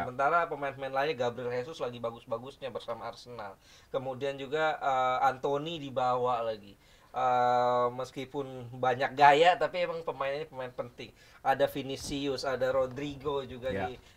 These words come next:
Speaker 1: di tengah, ada Casemiro. Artinya ini skuad yang komplit ya. Dan dengan skuad seperti itu,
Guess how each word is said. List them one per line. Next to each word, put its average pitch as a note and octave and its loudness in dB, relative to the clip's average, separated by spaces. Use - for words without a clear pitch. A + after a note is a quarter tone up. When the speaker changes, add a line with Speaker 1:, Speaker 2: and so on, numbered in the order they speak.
Speaker 1:
di C3+ -6
tengah, D3+ -4
ada C3+ 2
Casemiro. C3+ -2
Artinya F3+ -4
ini A#3+ -2
skuad F#3 0
yang F3 -2
komplit F#3+ 0
ya. B2+ -2
Dan G3 2
dengan E3 -2
skuad A#3+ 2
seperti E3 -4
itu, G#3 -4